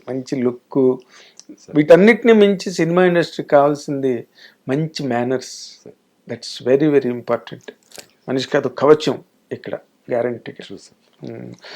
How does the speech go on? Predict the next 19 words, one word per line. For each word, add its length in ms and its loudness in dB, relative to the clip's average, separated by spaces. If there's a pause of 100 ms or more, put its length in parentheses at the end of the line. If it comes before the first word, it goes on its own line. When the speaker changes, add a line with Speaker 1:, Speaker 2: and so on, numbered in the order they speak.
(180)
Speaker 1:
అందుకని 640 6
నేను 240 4
అనుకున్నాను, 720 2 (260)
అనుకున్నట్టుగానే 680 6
అసలు 220 4
ఎవరికి 260 6
వస్తుంది 300 8
ఆ 40 8
క్యారెక్టర్ 800 8 (120)
Speaker 2:
<laughs> 60 -6
Speaker 1:
మైసూబులో? 640 8 (320)
ఆ? 100 6 (380)
Speaker 2:
No, 60 6
I 80 6
feel 200 2
very 200 6
blessed, 240 0
sir. 160 -2
అంటే, 640 2